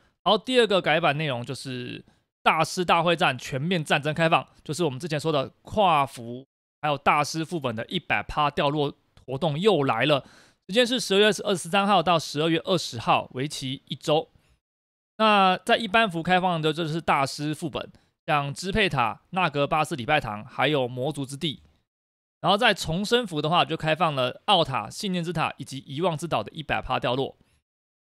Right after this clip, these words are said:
然后第三个重点就是那个金字形神塔第三季的开放，本次开放为期两周。那这两周的金，金字形神塔有做了一些能力上的调整。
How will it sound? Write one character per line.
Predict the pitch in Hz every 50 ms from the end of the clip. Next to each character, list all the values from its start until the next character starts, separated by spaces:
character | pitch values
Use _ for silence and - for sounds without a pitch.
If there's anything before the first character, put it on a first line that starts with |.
| _ _ _ _ _ _ _ _ _ _ _ _ -
然 | 165
后 | 190 196
第 | - 254 233
三 | 175 - - 196 202 196
个 | 190 170
重 | 151 - 196 170 151
点 | 127 127 110 95
就 | 110 127 127
是 | 120 - 139 123 117 117 - _ _ _ _ _ _ _ _ _ _ _ _ _ _ -
那 | 127
个 | 120 113 104 - _ _
金 | - 220 226 240 247 247 247 202
字 | - 233 240 214
形 | 165 - 160 160
神 | 151 - - 156 170
塔 | 156 139 113
第 | 110 - - 175 156
三 | - - 156 147 147
季 | 147 156
的 | 131 131
开 | - 139 135 135
放， | 156 131 117 113
本 | - - 143 143
次 | 143 - 196
开 | 185 190 190
放 | 180 196 190 170 156
为 | 135 131 143
期 | 147 - - 135 135 139 143 143 147 - _ _ _ _
两 | _ - 139 147 127 107 110 110
周。 | - - 160 165 175 - _ _ _ _ _ _ -
那 | 190 196
这 | 226
两 | 226 202 156 143
周 | 139 165 170 170 170 170 170 170
的 | 160 - 147
金， | - - 175 170 147 - _
金 | - 180
字 | 185 190
形 | 160 127
神 | 135 139
塔 | 143 139 123 117
有 | 117 113
做 | - 170 160
了 | 151 143 135
一 |
些 | 135 135 156 151 151 156 - -
能 | 147 143 147
力 | 185 190
上 | 165 214 180
的 | 151 135
调 | - - 123 123 175
整。 | 165 170 120